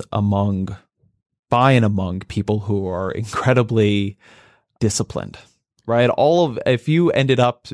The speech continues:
in Congress, if you're writing bills in the Senate, if you're running a think tank in Austin, Texas, if you're,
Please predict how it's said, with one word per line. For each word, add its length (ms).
in 120
Congress, 760
if 180
you're 160
writing 360
bills 340
in 80
the 80
Senate, 460
if 180
you're 280
running 340
a 60
think 260
tank 280
in 80
Austin, 420
Texas, 640
if 120
you're, 300